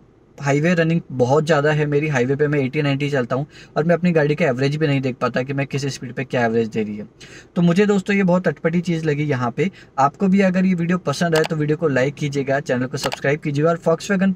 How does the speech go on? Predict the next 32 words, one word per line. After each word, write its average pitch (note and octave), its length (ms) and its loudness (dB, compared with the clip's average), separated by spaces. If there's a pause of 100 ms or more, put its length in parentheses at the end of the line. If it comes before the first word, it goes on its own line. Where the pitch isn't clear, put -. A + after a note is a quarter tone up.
Polo E3 260 2
टीएसआई D#3 340 0
Highline C#3 460 0
के E3 120 -2
बारे C#3 240 0
में C#3+ 100 -2
या C#3+ 100 0
Polo C#3 320 -2
के D#3+ 60 -4
बारे C3+ 160 0
में D3 120 -4
कुछ - 260 -8
भी E3 140 2
जानना C#3+ 300 2
हो, C#3+ 220 -2 (380)
तो C3+ 140 2
कमेंट D3 340 0
करके D#3 260 2
बताइएगा। C#3 520 0
मैं C#3+ 240 0
इसका E3+ 180 0
एक D#3 100 -2
वीडियो D3+ 220 0
बनाने D#3+ 280 0
वाला D3+ 200 2
हूँ D3+ 120 -4
कि D3+ 160 -6
ये D3+ 120 2
हाईवे C3+ 320 0
पे, C#3+ 160 -2
सिटी C3+ 300 -4
में C3+ 260 -2